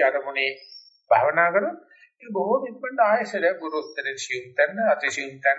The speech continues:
රූප සංඥා වල කියලා එකට ඇති වෙනවා. ඉතින් මතුවෙන දේවල් වැඩි නම් සර්වඥාන්සේ මතක් කරන තමන් පුරුදු ආනාපාන හිත දාන්න.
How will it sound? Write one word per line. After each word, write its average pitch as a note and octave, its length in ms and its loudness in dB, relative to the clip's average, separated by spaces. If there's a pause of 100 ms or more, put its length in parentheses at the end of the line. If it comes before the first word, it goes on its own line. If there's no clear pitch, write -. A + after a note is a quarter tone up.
රූප D3 240 -6
සංඥා C#3+ 380 0
වල C#3+ 100 2
කියලා F#3+ 200 -6
එකට G#3 120 0
ඇති A2 200 -2
වෙනවා. - 280 -20 (1300)
ඉතින් E3+ 220 -2
මතුවෙන G3+ 400 -4
දේවල් A3 320 0
වැඩි C3 300 -2
නම් A#3 220 -2
සර්වඥාන්සේ E3+ 640 -4
මතක් C3 260 2
කරන - 180 -16
තමන් D3+ 300 0
පුරුදු C3 300 -4
ආනාපාන C3 520 4
හිත D3 260 -8
දාන්න. - 280 2